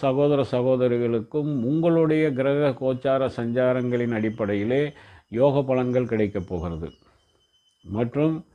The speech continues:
இந்த பிரயாணங்கள் என்று சொல்லக்கூடிய வெளிநாட்டு பிரயாணங்கள் அடிக்கடி சென்று வரக்கூடிய அமைப்பையும் தரும். அடிக்கடி வெளிநாடு செல்வீர்கள். அது மட்டுமல்லாமல் போட்டி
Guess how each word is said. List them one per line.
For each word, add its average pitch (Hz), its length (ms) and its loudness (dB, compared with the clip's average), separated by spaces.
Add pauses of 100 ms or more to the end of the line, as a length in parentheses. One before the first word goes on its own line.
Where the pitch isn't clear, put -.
(420)
இந்த 120 200 0 (100)
பிரயாணங்கள் 160 680 4
என்று 135 240 -2
சொல்லக்கூடிய 120 680 0
வெளிநாட்டு 160 580 0 (140)
பிரயாணங்கள் 135 580 2
அடிக்கடி 117 400 0
சென்று 117 300 -4
வரக்கூடிய 110 460 -2 (120)
அமைப்பையும் 117 580 0
தரும். 87 240 -2 (640)
அடிக்கடி 120 360 -2 (100)
வெளிநாடு 131 380 0 (100)
செல்வீர்கள். 107 540 -2 (640)
அது 117 120 0 (100)
மட்டுமல்லாமல் 131 760 0 (140)
போட்டி 151 340 0